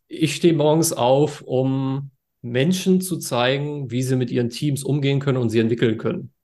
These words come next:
Also das, oder ich arbeite daran,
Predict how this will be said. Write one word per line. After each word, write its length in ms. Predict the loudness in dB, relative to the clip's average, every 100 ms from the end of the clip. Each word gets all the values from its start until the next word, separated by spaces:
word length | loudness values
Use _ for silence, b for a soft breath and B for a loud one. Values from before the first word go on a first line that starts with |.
| _
Also 480 | -10 -6 -6 -8 _ _ _ _ _ _ _ _ _
das, 340 | -4 -4 -4 -12 -16 -6
oder 240 | -4 -2
ich 160 | -2 -2
arbeite 340 | 0 0 0
daran, 680 | 0 0 0 0 -4 -6 -10